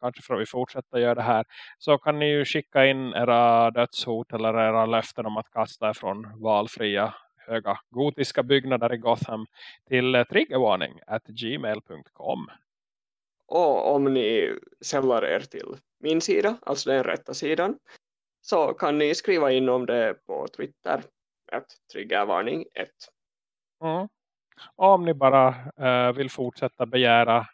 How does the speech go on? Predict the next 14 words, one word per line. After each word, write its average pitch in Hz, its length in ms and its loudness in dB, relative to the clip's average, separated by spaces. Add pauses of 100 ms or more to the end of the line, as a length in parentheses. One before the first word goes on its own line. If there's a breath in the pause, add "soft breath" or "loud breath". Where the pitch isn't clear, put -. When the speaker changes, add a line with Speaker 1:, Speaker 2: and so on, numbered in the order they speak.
(200)
Speaker 1:
fina 127 260 -2
bilder 123 340 0
av, 117 340 2
eh, 113 220 0
Nikolajs 120 680 0
läderrumpa 120 760 2
och 117 60 -2
batnipples 117 760 -4
så 131 100 -8
kan 139 200 -6
ni 135 60 0
göra 131 280 2
det 135 100 -6
bäst 113 380 -2